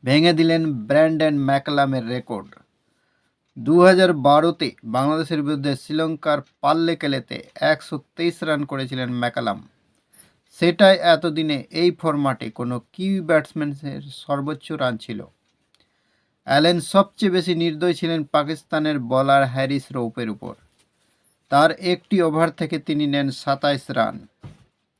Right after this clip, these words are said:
বুধবার মাত্র সাত রানে ওপেনার ডেভেন কনওয়ে ফিরে যান।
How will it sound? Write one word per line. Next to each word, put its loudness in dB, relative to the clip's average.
বুধবার 2
মাত্র 2
সাত 4
রানে 0
ওপেনার -2
ডেভেন -2
কনওয়ে -2
ফিরে -4
যান। -4